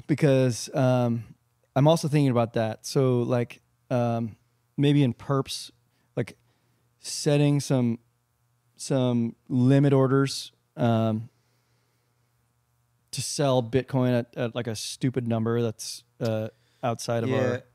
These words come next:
Speaker 2: We, we have an interesting setup on Bitcoin. Like, I actually, this, this is a doodle I forgot I had drawn a while ago. You, you, you basically got this kind of megaphone pattern Bitcoin is trading in, and then I have a couple of, like, high time frame,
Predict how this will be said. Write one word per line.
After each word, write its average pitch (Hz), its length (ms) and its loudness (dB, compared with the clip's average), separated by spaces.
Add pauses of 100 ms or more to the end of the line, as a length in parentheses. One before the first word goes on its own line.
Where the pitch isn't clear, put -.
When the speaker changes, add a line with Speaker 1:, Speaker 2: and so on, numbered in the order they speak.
(140)
Speaker 2:
We, 247 200 -4
we 277 160 -2
have 349 140 0
an 392 100 -4
interesting 165 440 -2
setup 135 380 0
on 104 160 -2
Bitcoin. 98 640 -4
Like, 101 140 -2
I 110 40 0
actually, 113 440 -2 (760)
this, 165 160 2
this 185 240 -2
is 220 100 -6
a 170 80 0
doodle 127 440 0
I 113 100 2
forgot 110 360 -2
I 107 60 0
had 98 180 -2
drawn 104 280 -2
a 95 60 -4
while 101 360 -2
ago. 92 400 -4 (380)
You, 131 100 -4
you, 135 300 -4
you 135 140 -2
basically 131 420 -2
got 110 160 -2
this 110 140 -6
kind 110 180 -2
of 95 80 -4
megaphone 101 640 -4
pattern 98 540 -4 (720)
Bitcoin 110 360 -2
is 101 120 -6
trading 101 360 -4
in, 98 260 -4
and 95 100 -4
then 98 120 -4
I 95 60 -2
have 98 120 -4
a 90 60 -10
couple 101 320 -4
of, 90 100 -4
like, 92 200 -6
high 101 200 -6
time 98 300 -4
frame, 95 540 -4